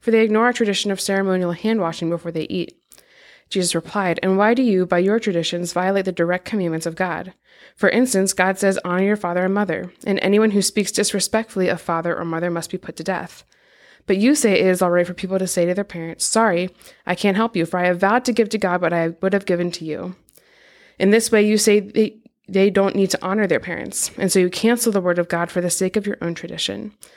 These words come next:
You hypocrites, Isaiah was right when he prophesied about you, for he wrote, 'These people honor me with their lips, but their hearts are far from me.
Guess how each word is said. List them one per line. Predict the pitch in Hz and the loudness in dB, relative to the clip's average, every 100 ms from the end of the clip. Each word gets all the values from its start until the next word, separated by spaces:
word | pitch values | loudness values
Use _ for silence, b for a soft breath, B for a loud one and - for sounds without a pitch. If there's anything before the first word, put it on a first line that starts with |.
| B B | B B
You | 214 | -4
hypocrites, | 202 208 214 190 - - - | -2 -2 -2 -4 -6 -8 -4
Isaiah | 196 185 190 196 | -2 2 2 4
was | 190 | 2
right | 185 196 | 2 2
when | 190 | 2
he | 185 | -2
prophesied | - 208 214 233 202 | -2 -2 -2 -2 -2
about | 180 170 - | -2 -6 -8
you, | - 131 - B B B B | -10 -12 -14 B B B B
for | 226 | 0
he | 202 | 2
wrote, | 214 214 214 196 - | 4 4 2 0 0
'These | 208 - | 0 2
people | 226 220 - | 0 0 0
honor | 190 220 | 2 2
me | 233 226 | 4 4
with | 220 | 2
their | 226 | 0
lips, | 208 170 170 - | 0 -2 -2 -6
but | 185 | -2
their | 180 | -2
hearts | 180 208 214 - | 0 0 0 0
are | 233 | -2
far | 208 196 | -2 -4
from | 190 170 | -4 -6
me. | 170 180 | -4 -6